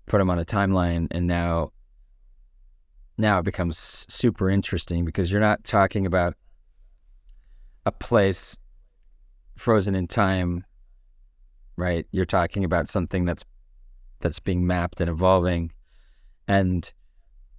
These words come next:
and then something you can now forecast and predict. So you can, so, so if, if we have the data of what's happened,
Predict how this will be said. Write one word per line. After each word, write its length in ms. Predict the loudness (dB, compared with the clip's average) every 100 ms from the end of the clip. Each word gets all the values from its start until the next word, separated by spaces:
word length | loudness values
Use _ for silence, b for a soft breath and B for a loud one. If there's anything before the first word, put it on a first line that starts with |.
| -20 -20 -12 -2
and 140 | 2
then 120 | 2
something 320 | 2 0 0 0
you 120 | 0
can 160 | 0
now 140 | 0 -2
forecast 720 | -4 -2 -2 0 -2 -2 -4
and 120 | -6
predict. 400 | -2 0 0 -2
So 180 | -6 -2
you 140 | 0 0
can, 340 | 0 0 -2 -10 -20 -20 -20 -20 _ -20 -20 -14
so, 180 | -6 -6
so 340 | -2 0 0 0
if, 120 | -6 -8
if 180 | -6 -2
we 80 |
have 180 | 2 2
the 80 | 2
data 300 | 2 2 2
of 120 | 2
what's 240 | 0 -2 -2
happened, 640 | 0 0 0 -2 -4 -6